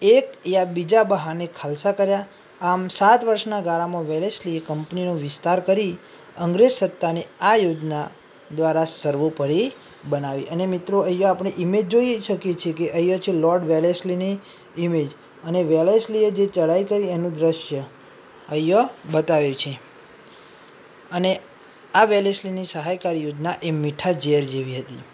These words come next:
વેલેસ્લીની સહાયકારી યોજના સ્વીકાર કરનાર રાજ્યો જેની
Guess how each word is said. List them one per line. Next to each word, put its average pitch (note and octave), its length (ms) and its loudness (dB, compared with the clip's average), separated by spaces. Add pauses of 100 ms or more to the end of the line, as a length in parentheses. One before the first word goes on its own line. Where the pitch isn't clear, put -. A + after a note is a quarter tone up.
(500)
વેલેસ્લીની A#3 600 4
સહાયકારી G#3 580 0
યોજના G3 480 0
સ્વીકાર F#3+ 480 2
કરનાર F#3+ 360 0
રાજ્યો E3+ 500 -2 (420)
જેની F3+ 280 -2